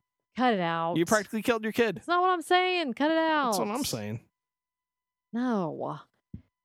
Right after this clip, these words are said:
Speaker 1: But, the, you know, the products that had the retin-A in it, which is touted as skin rejuvenating,
Speaker 2: Mm-hmm. It'll make
Speaker 1: helps.
Speaker 2: you younger.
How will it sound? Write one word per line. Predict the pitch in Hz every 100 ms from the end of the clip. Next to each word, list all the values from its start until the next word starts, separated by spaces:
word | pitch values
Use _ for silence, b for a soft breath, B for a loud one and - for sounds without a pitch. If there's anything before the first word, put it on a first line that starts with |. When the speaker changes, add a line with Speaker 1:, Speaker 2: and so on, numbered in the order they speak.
| _
Speaker 1:
But, | 202 240 185
the, | 247
you | 262
know, | 262
the | 240
products | 262 262 233
that | 214 185
had | 185 214 220 185
the | 185
retin-A | 160 185 180 180 165 160
in | 160
it, | 170
which | 185 -
is | 185 170
touted | - - 208 196 190 170
as | 165 180 170 170 170
skin | - - - - 196 180
rejuvenating, | 170 175 175 170 165 165 160 170 185 139
Speaker 2:
Mm-hmm. | 165 170
It'll | 214 220
make | 220
Speaker 1:
helps. | 208
Speaker 2:
you | 185
younger. | 165 156 123